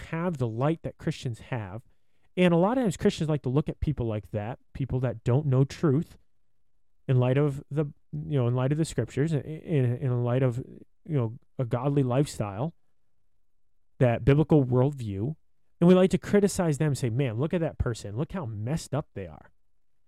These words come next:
But then we turn around in our, in, in our own world, we have that same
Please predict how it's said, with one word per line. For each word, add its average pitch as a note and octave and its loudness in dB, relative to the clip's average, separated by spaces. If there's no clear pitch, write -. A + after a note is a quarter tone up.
But C#3+ 2
then D#3+ 6
we G#3 4
turn B3 -2
around C#3+ 2
in C3+ 2
our, C3+ 4
in, F3+ 2
in D3 2
our C3+ 2
own G3+ 2
world, C3+ 4
we C3+ -2
have F3+ -6
that E3+ 0
same G#3+ -6